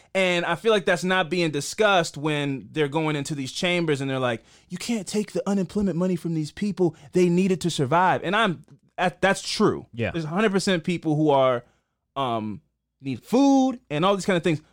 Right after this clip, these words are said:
Speaker 1: But there's a, as a matter of fact, they just, Maryland,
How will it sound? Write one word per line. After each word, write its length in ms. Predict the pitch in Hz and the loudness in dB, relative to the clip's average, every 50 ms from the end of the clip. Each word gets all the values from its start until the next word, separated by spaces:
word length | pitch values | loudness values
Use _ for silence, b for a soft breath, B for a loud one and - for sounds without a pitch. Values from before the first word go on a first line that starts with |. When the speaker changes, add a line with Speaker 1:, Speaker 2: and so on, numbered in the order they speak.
| _ - | _ -6
Speaker 1:
But 160 | 147 135 120 | -4 -2 0
there's 260 | 160 175 190 180 151 | 2 2 4 4 4
a, 180 | 156 139 135 - - _ | 2 0 0 -2 -6 _
as 100 | - 208 | -6 -4
a 20 | 240 | -2
matter 140 | 277 285 277 | -2 -2 -2
of 60 | - | 0
fact, 240 | 320 302 233 - _ _ _ _ _ - | -2 -2 -2 -6 _ _ _ _ _ 0
they 160 | 226 247 302 | 0 2 2
just, 340 | 247 208 254 262 254 - - - _ _ _ _ _ _ _ _ _ - | 0 0 -2 -2 -2 -4 -8 -20 _ _ _ _ _ _ _ _ _ -4
Maryland, 600 | 156 214 269 294 302 294 269 247 233 226 214 - | 0 4 4 6 6 4 4 2 2 0 -2 -4